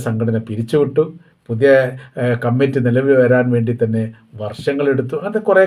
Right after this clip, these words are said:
കാര്യങ്ങളൊക്കെ ഈ വിഷയവുമായിട്ട് ബന്ധപ്പെട്ടുണ്ടായിട്ടുണ്ട് എന്നുള്ളത് നമുക്കറിയാം. ഈ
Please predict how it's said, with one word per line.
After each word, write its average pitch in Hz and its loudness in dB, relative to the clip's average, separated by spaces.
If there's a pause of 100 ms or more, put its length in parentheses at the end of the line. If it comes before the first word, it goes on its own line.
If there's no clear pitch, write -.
കാര്യങ്ങളൊക്കെ 143 2
ഈ 131 -2 (100)
വിഷയവുമായിട്ട് 127 0
ബന്ധപ്പെട്ടുണ്ടായിട്ടുണ്ട് 117 -2 (120)
എന്നുള്ളത് 117 -2
നമുക്കറിയാം. 110 -6 (1600)
ഈ 143 -2